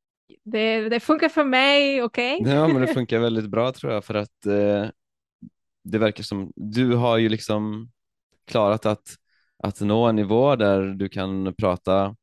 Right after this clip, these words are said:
Speaker 2: ganska fritt.
Speaker 1: Mm.
Speaker 2: Och, eh,
Speaker 1: Tack.
Speaker 2: så att det är jättebra, jättebra jobbat, tycker jag, på ett
Speaker 1: Tack.
Speaker 2: år, liksom.
Speaker 1: Eh, jag skulle vilja lära mig, eh,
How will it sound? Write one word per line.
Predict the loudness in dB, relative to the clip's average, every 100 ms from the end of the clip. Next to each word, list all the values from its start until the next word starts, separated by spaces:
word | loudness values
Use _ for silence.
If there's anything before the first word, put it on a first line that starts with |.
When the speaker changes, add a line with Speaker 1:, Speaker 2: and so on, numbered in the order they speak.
| _ _ _
Speaker 2:
ganska | -6 -6 -6
fritt. | -6 -6 -6 -14 -20 _ _ _ _ _ _ -8
Speaker 1:
Mm. | -4 -2 -4 -10 _ _ _ _
Speaker 2:
Och, | -8 -6 -2
eh, | 2 2 2
Speaker 1:
Tack. | 0
Speaker 2:
så | -4
att | -14 -12 -4
det | -2
är | 0
jättebra, | -2 -4 -6 -4 -2 -4 -6 -8
jättebra | -8 -6 -2 0
jobbat, | 0 -4 -6 -12 -20 _
tycker | -12 -10
jag, | -10 -12 _ _ _ _ _ -6
på | -2
ett |
Speaker 1:
Tack. | -2 0
Speaker 2:
år, | 0 -2
liksom. | -6 -12 -12 -14 _ -4
Speaker 1:
Eh, | 0 0 -2
jag | -2 -2 -2
skulle | -4 2 2
vilja | 2 -2 0
lära | 0 0 0 0
mig, | 0 0 2 0
eh, | -4 -4 -2 -4 -6